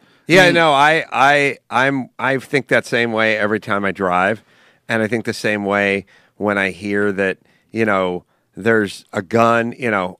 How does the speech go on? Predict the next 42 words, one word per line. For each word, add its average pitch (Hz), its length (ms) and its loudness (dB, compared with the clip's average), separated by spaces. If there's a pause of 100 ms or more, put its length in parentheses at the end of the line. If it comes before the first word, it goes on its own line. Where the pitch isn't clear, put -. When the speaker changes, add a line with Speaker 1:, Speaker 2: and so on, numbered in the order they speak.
Speaker 1:
however 135 420 0
many 117 240 -4
guns 110 400 -4
are 101 80 -4
in 95 100 -6
circulation 98 800 -6
in 87 140 -8
the 85 80 -8
United 90 400 -6
States, 110 320 -6
there's - 80 -4
Speaker 2:
Millions. 156 300 2
Speaker 1:
basically 95 220 -6
one 104 460 -2
for 92 220 -6
every 95 240 -4
<laughs> - 180 -10
citizen 113 560 -6
Speaker 2:
Yeah. 92 380 -6
Speaker 1:
that's 101 180 -4
out 131 360 2
there, 90 380 0 (300)
and 101 540 -2
we 117 280 -2
all 104 480 2
know 117 340 2
about, 98 580 0
uh, 90 380 0 (600)
<clears throat> - 180 -10 (360)
David 110 320 -2
Arquette 110 460 0
or 107 120 2
Andy 110 300 -2
Dick 120 360 0
or 98 200 -2 (320)
any 151 240 -2
other 151 160 2
nut 131 200 2
job 113 320 2
that's - 220 -8
out 147 280 0
there. 110 280 2